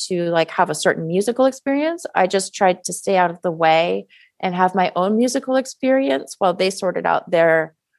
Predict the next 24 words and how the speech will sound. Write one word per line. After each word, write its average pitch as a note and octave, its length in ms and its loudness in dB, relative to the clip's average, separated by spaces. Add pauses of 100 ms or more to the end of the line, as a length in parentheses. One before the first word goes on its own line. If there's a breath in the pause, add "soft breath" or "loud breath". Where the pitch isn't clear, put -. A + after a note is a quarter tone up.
(380)
problems. E3+ 680 -2
Ultimately, G#3+ 720 0
even G3 380 -2
though F3 500 4 (140)
the F#3 60 -6
conductor F3+ 580 -2
had E3+ 240 -2
not E3+ 400 2
done F#3+ 180 0
anything A3 420 -2
wrong, C4 600 0 (480)
um, E3 460 -4 (760)
it's - 280 -12
just G#3 220 0
his F#3 160 0
way F3 240 4
of D#3 120 0
speaking D4 640 -6
had C4 200 -4
rubbed A3 240 0
them A#3 140 0
the A#3+ 100 0
wrong A#3 220 0
way. A#3 360 0